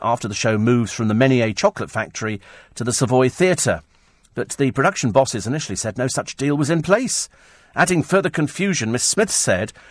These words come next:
she would return to the stage that night, but producers later confirmed she wouldn't and said they're gonna take each day as it comes.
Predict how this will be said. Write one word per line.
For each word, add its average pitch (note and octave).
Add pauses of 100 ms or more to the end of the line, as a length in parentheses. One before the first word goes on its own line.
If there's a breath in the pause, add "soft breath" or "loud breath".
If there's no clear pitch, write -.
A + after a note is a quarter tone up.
she -
would D#3
return G3
to E3
the C#3+
stage C3
that C3
night, C3
but C#3
producers C3+
later B2+
confirmed A#2+
she C#3+
wouldn't D3 (560 soft breath)
and B2+
said D3+
they're D3
gonna C#3+
take D3+
each D3+
day D3+
as D3
it -
comes. E3